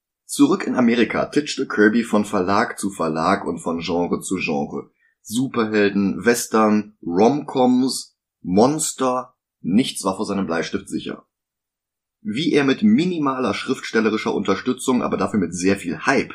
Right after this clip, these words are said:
durch Stan Lee fast im Alleingang das Silver Age der Marvel Comics einläutete, hatte ich schon in Folge dreißig erzählt.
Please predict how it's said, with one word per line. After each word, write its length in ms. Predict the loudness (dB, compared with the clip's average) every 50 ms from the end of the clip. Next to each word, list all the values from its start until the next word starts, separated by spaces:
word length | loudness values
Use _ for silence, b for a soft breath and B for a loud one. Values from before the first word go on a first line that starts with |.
| -10 -6
durch 240 | -4 -4 -4 -6 -8
Stan 320 | -10 -6 -6 -6 -4 -4
Lee 320 | -4 -4 -4 -4 -6 -10 _ _ _ _ _ _ _ _
fast 320 | -6 -4 -2 -2 -4 -2 -2
im 140 | -2 0 0
Alleingang 640 | 0 0 0 0 2 2 4 4 2 2 2 0
das 160 | -2 -2 -2 -2
Silver 300 | -2 0 0 0 0 0
Age 260 | 0 -2 -2 -2 -4
der 140 | -4 -2 0
Marvel 260 | 0 0 0 0 0
Comics 300 | 0 0 0 -2 -2 -2
einläutete, 600 | -2 -2 0 0 0 0 -2 -2 -2 -2 -2 -2 B B B B B
hatte 240 | B 0 0 0 0
ich 120 | -2 -2 -2
schon 200 | 0 0 0 0
in 80 | -2
Folge 280 | -4 -4 -4 -2 -4 -6
dreißig 560 | -8 -8 -6 -4 -2 -2 -4 -4 -8 -10 -10
erzählt. 520 | -10 -10 -8 -6 -6 -4 -4 -6 -8 -12